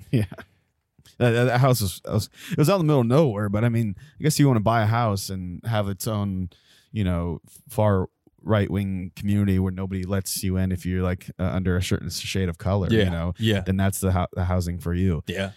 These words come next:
Speaker 1: We, uh, they're all driving go-karts around there,
Speaker 2: Mm-hmm.
Speaker 1: waving the Trump flag, saying, like, "Trump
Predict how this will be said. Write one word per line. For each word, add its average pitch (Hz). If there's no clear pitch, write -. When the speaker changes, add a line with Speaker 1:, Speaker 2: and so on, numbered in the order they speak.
Speaker 1:
We, 92
uh, 90
they're 98
all 95
driving 87
go-karts 90
around 95
there, 92
Speaker 2:
Mm-hmm. 95
Speaker 1:
waving 90
the 85
Trump -
flag, 90
saying, 90
like, 85
"Trump 87